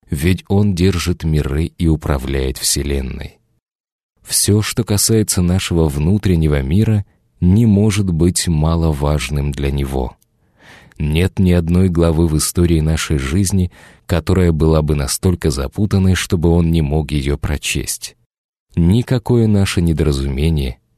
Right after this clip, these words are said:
не может быть настолько трудным, чтобы Он не был в состоянии помочь. Никакое несчастье, которое может постигнуть малейшего из Его детей,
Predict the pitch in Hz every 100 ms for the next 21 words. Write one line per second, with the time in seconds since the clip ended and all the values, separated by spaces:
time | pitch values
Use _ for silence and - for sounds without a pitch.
0 | _ 85 82 80 87 87 78 82 80 80
1 | - - 101 - 80 73 73 92 98 101
2 | 98 - 101 87 87 - 95 92 80 78
3 | 78 73 73 69 - 65 67 65 64 65
4 | - 62 - 71 - - _ _ _ _
5 | _ _ _ _ - 80 78 76 71 78
6 | 73 71 - - 87 98 - 87 - 78
7 | 87 85 80 80 82 85 76 - 98 90
8 | 85 78 85 78 78 92 87 - 82 -
9 | 80 67 78 82 69 67 - 95 95 65